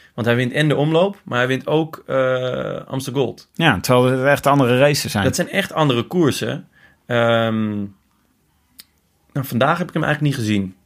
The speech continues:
Speaker 1: Dus dit is dan denk ik net wat te zwaar voor hem.
Speaker 2: Ja.
Speaker 1: Ehm, maar misschien is dat ook wel een teken dat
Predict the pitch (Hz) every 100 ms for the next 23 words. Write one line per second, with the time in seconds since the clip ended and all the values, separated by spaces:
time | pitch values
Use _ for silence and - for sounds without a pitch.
0 | _ - - - - 117 - 143 143 143
1 | 135 135 131 131 123 117 117 - 120 98
2 | 101 92 90 - 104 101 151 185 _ _
3 | _ _ - 90 90 _ - 123 113 110
4 | 107 107 107 110 _ - - 160 156 -
5 | 131 123 - 123 - 110 107 110 101 98
6 | 95 - 104 98 95 98 98 _ _ _
7 | - 110 104 101 110 104 98 - -